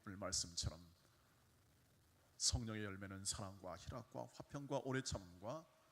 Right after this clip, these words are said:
자비와 양성과 충성과 온유와 절제. 그 가운데 희락, 기쁨의 열매가 바로 행복의 열매가 되겠습니다만, 동시에 이 모든 열매들은 성령을 따를 때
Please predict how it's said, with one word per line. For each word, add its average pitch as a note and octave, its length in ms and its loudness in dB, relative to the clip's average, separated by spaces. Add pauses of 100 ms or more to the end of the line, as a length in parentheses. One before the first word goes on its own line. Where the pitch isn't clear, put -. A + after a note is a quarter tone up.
(160)
자비와 F2 500 -4
양성과 G2 540 -4
충성과 C#3+ 720 0 (280)
온유와 F#2+ 560 -4
절제. - 520 -6 (1120)
그 - 120 -8
가운데 G#2+ 520 2
희락, - 760 0
기쁨의 C#3+ 540 2
열매가 F#2 640 -2 (240)
바로 E2 240 -6 (140)
행복의 C#3+ 500 -2 (180)
열매가 F#2 380 -6
되겠습니다만, F2+ 840 2 (500)
동시에 D#3 600 10
이 C3 120 2
모든 A2+ 440 2
열매들은 G#2 560 -4 (400)
성령을 G#2+ 600 -4
따를 A2+ 260 -2
때 F#3 320 -6